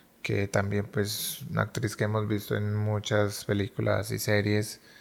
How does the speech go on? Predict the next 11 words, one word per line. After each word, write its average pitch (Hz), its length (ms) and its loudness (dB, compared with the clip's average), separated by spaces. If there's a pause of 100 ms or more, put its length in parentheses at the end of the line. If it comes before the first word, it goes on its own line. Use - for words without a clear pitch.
(260)
Eh, 95 420 0
a - 40 -4
mí 95 100 -2
me 98 240 2
recordó 101 800 0
su 101 160 -6
personaje 101 480 2
de 98 640 4
Django, 98 680 2
Sin 131 280 -4
Cadenas. 98 720 4